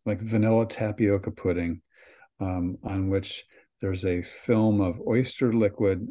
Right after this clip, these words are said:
on top of which he puts, um, a raw oyster and a dollop of caviar. So you've got tapioca, you've got these childhood pleasures of tapioca, comforting pleasures of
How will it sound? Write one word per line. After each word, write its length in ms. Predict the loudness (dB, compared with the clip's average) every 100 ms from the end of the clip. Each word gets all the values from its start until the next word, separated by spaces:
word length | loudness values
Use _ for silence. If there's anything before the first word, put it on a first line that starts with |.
| -8
on 160 | -8
top 320 | -8 -4 -4 -2
of 160 | -2
which 240 | 0 0 -2
he 100 | -6
puts, 420 | -2 -4 -4 -16 _ -20 -20 _ -6
um, 600 | -4 -2 -2 -2 -4 -10 _ _ _
a 120 | -4
raw 360 | 0 2 4 4
oyster 640 | 2 0 -2 -2 0 0 -4 _ _ _
and 180 | -2 -2
a 60 | -2
dollop 360 | 2 4 4 2
of 120 | -4
caviar. 600 | -2 -2 -2 -4 -6 -12 _ -20 -20 _
So 140 | -4
you've 60 | 0
got 280 | 2 4 2 -6 _ _ -4
tapioca, 500 | 0 2 2 2 2
you've 120 | 2
got 160 | 0 0
these 200 | -2 -4
childhood 720 | -6 -2 2 2 2 -2 -2
pleasures 580 | -2 2 2 2 2 2
of 160 | -2 -4
tapioca, 640 | -4 -2 0 2 2 -2 -6 -8
comforting 600 | -2 0 2 2 0 -2
pleasures 460 | 0 2 4 0 -2
of 120 | -6